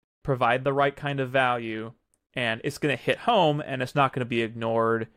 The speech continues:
hit flat, or at worst, give you a more negative perception to your target audience than they had before.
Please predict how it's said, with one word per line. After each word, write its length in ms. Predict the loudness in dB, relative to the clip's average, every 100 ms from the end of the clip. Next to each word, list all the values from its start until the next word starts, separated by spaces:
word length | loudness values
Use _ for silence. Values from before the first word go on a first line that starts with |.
| _
hit 200 | -4 -4
flat, 520 | -2 0 4 4 0 -4 _ _ _ _ _ _ _ _ _ -4
or 240 | 2 6 6
at 80 | 4
worst, 600 | 6 6 4 0 -12 -18 _ _ _ _ _ 2
give 220 | 2 4
you 100 | 4
a 60 | 4
more 280 | 4 4 4
negative 400 | 4 2 2 -2
perception 560 | 0 2 2 0 -10
to 100 | -6
your 100 | -6
target 280 | 0 2 4
audience 340 | 2 0 -4
than 160 | -6 -6
they 80 | -6
had 240 | -4 -6
before. 520 | -8 0 2 2 -2